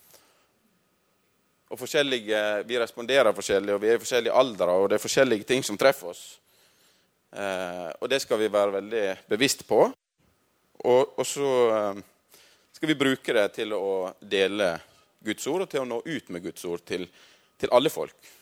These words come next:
og til alle folkeslag, og til alle aldre, i alle faser av livet.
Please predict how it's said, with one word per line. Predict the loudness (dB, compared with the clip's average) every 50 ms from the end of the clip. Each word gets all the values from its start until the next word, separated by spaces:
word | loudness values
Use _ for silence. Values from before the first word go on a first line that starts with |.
| _ _
og | -10 -4
til | 0 0
alle | 2 0 0 -4 _
folkeslag, | -14 -16 -16 -18 -18 -10 -8 -8 -8 -8
og | -12 -10
til | -6 -4
alle | -4 -4 -2 -2 -2 -2 0 2 2
aldre, | 2 2 0 0 2 2 2 2 -2 -10 _ -20 -20 -20 _ _ _ _ _ _ _ _ _ _ _ _ _ -4
i | 2 2
alle | 2 2 2
faser | -2 -4 -6 -6 -4 -6 -8 -8 -10 -12 -14 -18 -14 _ -6
av | -6 -6 -6
livet. | -8 -12 -14 -14 -16 -20